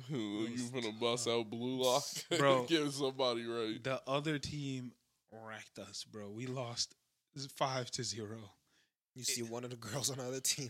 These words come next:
Speaker 3: get the blue eyes. <laughs> She heated.
Speaker 2: Bro, our, we got a demon on our team. The, so we the Purple Dragons. You know what I'm saying?
Speaker 3: That's lit.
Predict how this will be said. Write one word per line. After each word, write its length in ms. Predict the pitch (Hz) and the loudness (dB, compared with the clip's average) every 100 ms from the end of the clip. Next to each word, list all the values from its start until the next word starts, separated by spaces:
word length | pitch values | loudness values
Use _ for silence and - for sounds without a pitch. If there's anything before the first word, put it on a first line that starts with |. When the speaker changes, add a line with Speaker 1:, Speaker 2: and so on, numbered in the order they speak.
| 147 | -8
Speaker 3:
get 120 | 127 | -14
the 60 | 120 | -16
blue 360 | 110 131 135 135 | -10 -6 -4 -4
eyes. 520 | 131 131 135 135 160 - | -4 -6 -4 -2 -2 0
<laughs> 220 | 190 151 135 123 - - 220 - 196 - | 2 2 0 -12 -18 -4 -2 -2 -4 -4
She 300 | - - 143 - | -2 0 -2 -4
heated. 340 | 151 143 143 - 123 | -4 -2 -6 -6 4
Speaker 2:
Bro, 320 | 180 214 143 - - - | 8 8 6 0 -10 6
our, 280 | 175 208 156 - _ - 131 139 131 - _ _ - 147 | 10 12 10 4 _ -16 -14 -14 -16 -18 _ _ -8 2
we 200 | 185 269 | 10 12
got 180 | 294 180 | 12 12
a 40 | |
demon 380 | 165 202 175 131 | 12 10 8 2
on 160 | 123 | -2
our 100 | 113 | -4
team. 320 | 110 127 107 104 - - | -6 -6 -6 -16 -20 2
The, 220 | 151 147 | 4 4
so 440 | 143 175 156 143 156 | 6 6 6 6 6
we 200 | 180 214 | 8 8
the 80 | |
Purple 280 | - 175 147 | 8 4 4
Dragons. 640 | 135 127 107 98 - - - - - _ | 0 -2 -4 -14 -10 -10 -12 -20 -20 _
You 60 | 139 | -4
know 60 | 135 | -2
what 40 | |
I'm 60 | 135 | 2
saying? 300 | 156 139 135 - - - - | 4 4 0 -8 -20 -20 -16
Speaker 3:
That's 180 | 147 - | -12 -10
lit. 220 | 98 101 | -10 -14